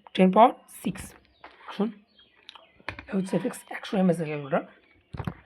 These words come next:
তো ক্যালকুলেটরটাকে আমরা ধরলাম, ধরার পরে এবার আমরা একে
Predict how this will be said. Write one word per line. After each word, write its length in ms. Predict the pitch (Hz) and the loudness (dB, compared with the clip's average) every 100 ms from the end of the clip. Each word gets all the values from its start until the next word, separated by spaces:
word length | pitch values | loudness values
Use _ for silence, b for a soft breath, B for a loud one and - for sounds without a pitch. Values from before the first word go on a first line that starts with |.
| B B B _ | B B B _
তো 80 | _ 208 | _ -8
ক্যালকুলেটরটাকে 480 | 180 202 190 185 175 | -6 -6 -2 0 2
আমরা 120 | 160 123 | 0 -2
ধরলাম, 280 | 151 160 285 b b b _ _ _ _ | 2 2 2 b b b _ _ _ _
ধরার 220 | - 175 214 | 2 2 2
পরে 120 | 220 208 | 0 0
এবার 140 | 208 190 | 0 0
আমরা 140 | 156 185 - _ _ _ 269 | 0 -2 -6 _ _ _ 0
একে 240 | 214 247 | 0 4